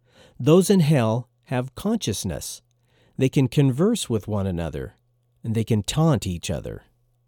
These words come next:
Hell is where the damned of both physical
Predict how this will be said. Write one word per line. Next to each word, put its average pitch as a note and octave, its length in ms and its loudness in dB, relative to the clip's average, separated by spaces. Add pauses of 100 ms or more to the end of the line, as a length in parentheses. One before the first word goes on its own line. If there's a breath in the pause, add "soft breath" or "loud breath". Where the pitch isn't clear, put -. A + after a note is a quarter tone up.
(760 loud breath)
Hell F3+ 220 8
is E3+ 100 8
where D#3+ 160 6
the C#3+ 120 4
damned B2 480 2
of G2+ 200 -6
both C3 260 -2
physical C3 760 0